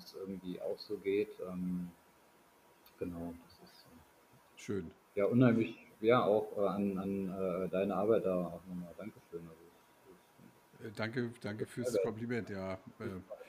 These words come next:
Speaker 1: Ja.
Speaker 2: äh, ja, es, ich glaube, es ist immer gut, wenn man, wenn man sieht, dass, dass man, wie du sagst, ja, dass man nicht allein ist und, ähm, zu gucken, so. Ich meine, dein, deine Geschichte, deine Vita ist jetzt, du hast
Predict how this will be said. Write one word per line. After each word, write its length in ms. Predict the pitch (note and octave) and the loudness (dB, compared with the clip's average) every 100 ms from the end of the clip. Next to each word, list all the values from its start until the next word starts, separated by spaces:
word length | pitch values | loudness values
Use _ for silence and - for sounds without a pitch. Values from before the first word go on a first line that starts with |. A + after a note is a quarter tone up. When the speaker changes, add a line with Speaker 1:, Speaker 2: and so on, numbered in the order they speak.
| - - - - _ _ G2 | -20 -20 -20 -20 _ _ -6
Speaker 1:
Ja. 80 | G2+ | -6
Speaker 2:
äh, 540 | - - - - - | -8 -18 -20 -18 -4
ja, 260 | A2+ A#2+ A2 | 0 0 -2
es, 160 | G#2+ | -8
ich 140 | C3+ - | -6 0
glaube, 180 | D#3 | 2
es 100 | C#3+ | 2
ist 120 | C#3 D#3 | -4 -6
immer 240 | D#3+ C#3+ | 0 0
gut, 280 | C3+ F3+ F3+ | 0 -2 0
wenn 100 | C3 | 0
man, 340 | C3 B2+ A#2+ | 0 0 -2
wenn 120 | B2+ | -2
man 180 | B2 A#2+ | 0 0
sieht, 340 | A2+ C#3 C#3+ B2+ | -2 -4 -2 -2
dass, 340 | A2+ - - | -2 -4 -8
dass 260 | B2 A2+ B2 | -8 -6 -2
man, 340 | A#2 A2 G#2+ B2 | -2 -2 -6 -6
wie 80 | |
du 100 | A#2 A2+ | -6 -4
sagst, 360 | G#2+ A2 - | -4 -6 -8
ja, 120 | G#2 | -8
dass 180 | A2 A2 | -8 -6
man 140 | A2+ G#2+ | -6 -4
nicht 160 | G2+ | -4
allein 420 | G2 G2 A#2+ B2+ | -4 -2 0 -2
ist 400 | A2+ A#2 A2 - - | -2 -6 -6 -8 -8
und, 420 | A2+ G#2+ G#2 - G#2 | -6 -4 -4 -8 -8
ähm, 500 | G2+ G2+ G2+ G2 F#2+ _ _ - - - _ _ _ _ _ _ _ _ - | -6 -4 -4 -6 -8 _ _ -20 -20 -20 _ _ _ _ _ _ _ _ -12
zu 160 | - | -10
gucken, 560 | - D3 C#3 A#2+ A#2 A2+ - _ - | -6 -6 -2 0 0 -4 -10 _ -14
so. 320 | - G2+ F2+ - _ _ - - | -6 -4 -4 -8 _ _ -20 -12
Ich 120 | - | -4
meine, 160 | A#2+ G2+ | -2 2
dein, 400 | A2+ B2+ C3+ - | 2 2 0 0
deine 300 | A#2 C3 C3+ | 2 2 0
Geschichte, 600 | A2 - G2+ - A#2 B2+ | -4 -6 -10 -8 -6 -4
deine 360 | A#2+ A2 A#2 G#2 | -4 -4 -4 -6
Vita 300 | G2+ G#2 G#2+ | -6 -6 -6
ist 220 | G#2+ - | -10 -8
jetzt, 220 | A2 - | -8 -8
du 100 | G#2+ | -8
hast 220 | A2 - | -10 -12